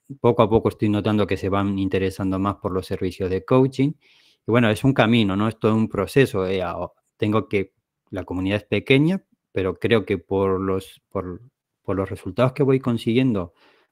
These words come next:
con estos pequeños cambios, pero sí que ha aumentado la libra-, la venta del libro. Eh, estoy pendiente de que se termine de activar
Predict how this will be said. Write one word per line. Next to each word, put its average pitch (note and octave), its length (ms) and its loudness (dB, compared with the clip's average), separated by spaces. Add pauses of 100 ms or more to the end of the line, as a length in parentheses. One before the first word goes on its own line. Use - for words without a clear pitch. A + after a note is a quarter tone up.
(140)
con F#2+ 160 -4
estos G2+ 240 -4
pequeños A#2 560 -2
cambios, A#2 480 0
pero F2+ 240 -6
sí - 200 -10
que - 140 -6
ha F#2+ 60 -2
aumentado F#2+ 360 -4
la F#2 140 -4
libra-, F#2+ 460 -4
la F#2+ 320 -4
venta F#2+ 260 -4
del F#2+ 220 -4
libro. C3+ 580 4 (480)
Eh, F#2 140 -6
estoy F#2 220 -8
pendiente G2 400 -2
de F#2 40 -4
que F#2+ 140 -6
se G2 160 -8
termine F#2+ 500 -4
de F#2 80 -2
activar F#2 640 -4